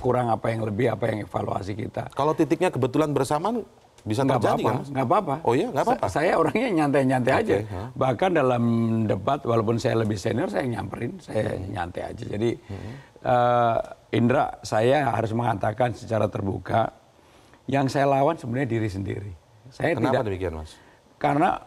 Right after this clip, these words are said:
Speaker 1: karena untuk bisa mengejar dari surveinya nol koma satu,
Speaker 2: Ya.
Speaker 1: menjadi sekarang, katakanlah, di Kompas
Speaker 2: Ya,
Speaker 1: tiga
Speaker 2: tiga koma sekian,
Speaker 1: tiga delapan
Speaker 2: memimpin,
Speaker 1: koma
Speaker 2: tiga delapan koma sekian.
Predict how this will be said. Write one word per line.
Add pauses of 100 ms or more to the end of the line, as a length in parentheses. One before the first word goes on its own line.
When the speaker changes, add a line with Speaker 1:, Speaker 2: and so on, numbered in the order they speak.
Speaker 1:
karena
untuk
bisa
mengejar
dari (800)
surveinya
nol
koma
satu, (160)
Speaker 2:
Ya. (300)
Speaker 1:
menjadi
sekarang,
katakanlah,
di
Kompas
Speaker 2:
Ya,
Speaker 1:
tiga
Speaker 2:
tiga
koma
sekian,
Speaker 1:
tiga
delapan
Speaker 2:
memimpin,
Speaker 1:
koma
Speaker 2:
tiga
delapan
koma
sekian.